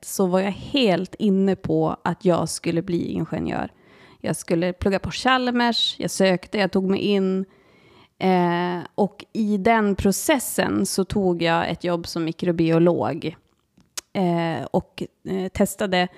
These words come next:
bakterier i mat och vatten. Eh, under den resan insåg jag att det är inte alls det här jag vill göra. Utan började istället på media och kommunikation,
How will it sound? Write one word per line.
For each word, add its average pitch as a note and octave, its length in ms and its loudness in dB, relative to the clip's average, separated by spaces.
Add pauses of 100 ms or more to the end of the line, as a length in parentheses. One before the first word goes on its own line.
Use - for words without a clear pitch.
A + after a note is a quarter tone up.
(280)
bakterier D#4 440 2
i D#4 60 6
mat C4 260 4
och C4+ 60 2
vatten. D4 420 2 (340)
Eh, A3 680 -4 (720)
under C#4 320 4
den G#3+ 180 0
resan G3+ 340 0
insåg F#3 480 0
jag F3 80 0
att E3+ 140 -6
det G#3 60 -2
är G#3 40 2
inte G3 240 0
alls A#3+ 280 -4
det G3 100 -8
här A#3 140 -4
jag F3+ 100 -6
vill F3 120 -8
göra. G#3+ 240 -10 (520)
Utan F#3+ 520 -6
började F#3+ 480 2
istället E3 480 -4
på - 200 -8 (340)
media F#3+ 500 2
och - 120 -20
kommunikation, E3+ 680 -4